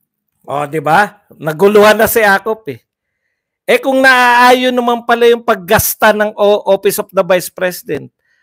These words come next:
bakit kayo nag-issue ng disallowance? Kasi napapahiya na siya eh. Yung ang akala nilang isasagot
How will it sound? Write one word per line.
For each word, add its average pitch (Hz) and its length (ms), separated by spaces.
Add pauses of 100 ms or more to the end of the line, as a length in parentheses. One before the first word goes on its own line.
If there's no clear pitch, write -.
(380)
bakit 262 480
kayo 233 160
nag-issue 208 560
ng 196 160
disallowance? 160 1300 (1040)
Kasi 262 400
napapahiya 240 640
na 233 160
siya 262 240
eh. 135 160 (1120)
Yung 254 400
ang 240 240
akala 240 480
nilang 226 400
isasagot 208 560